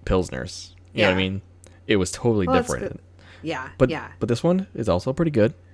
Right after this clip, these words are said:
Speaker 1: It's not as
Speaker 2: Good.
Speaker 1: good as that one. I'll have to give it that. It's not as good as that, that pub we went to.
Speaker 2: All right. Well, I'd still try it. I'm expanding my horizons.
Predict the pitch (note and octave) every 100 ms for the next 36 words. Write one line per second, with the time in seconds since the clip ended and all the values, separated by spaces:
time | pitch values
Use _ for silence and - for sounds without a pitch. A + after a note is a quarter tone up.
0 | - - C3+ C3 C#3 C3+ C3 B2 G#2+ E2+
1 | E2 F#2 F#2 G2+ G#2 A2 G2 D#2+ - -
2 | - G#2 G2 F2+ F#2+ F2 E2+ F2 D#2+ -
3 | - - - - G2+ D#2 - E2 - D2+
4 | D2+ D#2 G#2 - - - - C#3 D#3 D#3
5 | A#2 A#2+ - - - - - - F3+ G#3
6 | G#3 - B3 A3 F3+ B2+ A2+ B2+ - -
7 | - - F3+ G#3 A3 A#3+ A#3+ A3+ G3 E3+
8 | D3 B2 A#2+ B2 A#2+ C3+ -